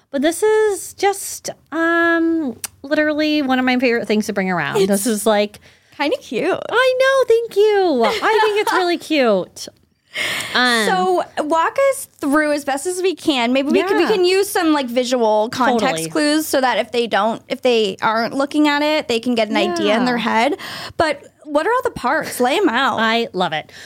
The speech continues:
Speaker 1: So first off, we'll start with a little bony anatomy. You're just gonna hear my P T self come out right now. But basically, these two big bony wings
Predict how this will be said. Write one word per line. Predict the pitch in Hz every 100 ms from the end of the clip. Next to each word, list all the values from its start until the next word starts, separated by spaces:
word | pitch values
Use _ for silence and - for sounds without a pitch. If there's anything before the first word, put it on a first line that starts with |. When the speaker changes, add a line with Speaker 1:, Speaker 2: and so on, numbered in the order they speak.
| -
Speaker 1:
So | - 269
first | 359 415 453
off, | 453
we'll | 415
start | - 262
with | 285
a | 254
little | 240
bony | 226 214 214 202
anatomy. | 180 156 156 170 254 320
You're | 214
just | 220 -
gonna | 339
hear | 254 214
my | -
P | - 190
T | - 196
self | 196 160
come | - 175
out | 151
right | 160 170
now. | 190 208 294 - - -
But | 240
basically, | 262 277 277 285 269
these | 233 233
two | - 269
big | 262 240
bony | 214 220 240
wings | 233 208 196 254 427 453